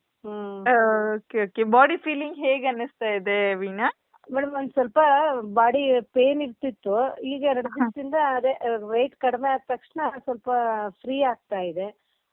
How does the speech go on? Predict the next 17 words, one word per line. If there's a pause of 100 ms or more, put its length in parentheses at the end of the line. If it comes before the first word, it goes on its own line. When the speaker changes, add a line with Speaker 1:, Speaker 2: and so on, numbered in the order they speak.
Speaker 1:
ಓಡಾಡಕ್ಕೆಲ್ಲ
Speaker 2:
ಬಾಡಿ
Speaker 1:
ಖುಷಿ
ಆಗ್ತಾ
ಇದೆ. (380)
ಹ್ಮ್. (160)
Speaker 2:
ಓಕೆ, (140)
ಓಕೆ,
ಓಕೆ.
Speaker 1:
ಕಾಲ್
ನೋವಿತ್ತು
ಮೇಡಮ್,
ಮಂಡಿ
ನೋವು
ಮತ್ತೆ
ಸ್ಟಾರ್ಟ್
ಆಗ್ಬಿಟ್ಟಿತ್ತು.